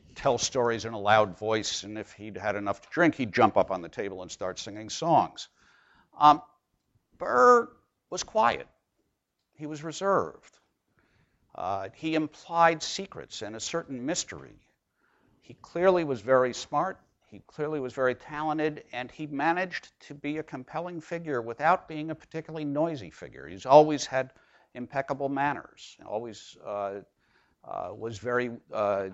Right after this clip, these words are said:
witty, but in a low-key way. Um,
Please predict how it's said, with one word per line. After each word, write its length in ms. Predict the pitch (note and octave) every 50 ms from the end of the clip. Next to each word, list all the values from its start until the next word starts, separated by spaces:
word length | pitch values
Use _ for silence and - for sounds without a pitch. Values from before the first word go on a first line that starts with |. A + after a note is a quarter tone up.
| - -
witty, 360 | B2+ A#2 B2 C#3 D3 D#3 D#3
but 200 | C#3+ C3+ C3+ B2
in 100 | A#2+ A#2
a 80 | A#2+ A#2
low-key 540 | G#2+ A2 A#2 B2+ A#2+ - - - C3 B2 A#2+
way. 520 | A#2 A2+ C3 C#3 A#2+ F2 - - - - _ _ _ _ _ _ _ _ _ _ _ _ _ _ _ -
Um, 280 | - C#3 D3 D3 D3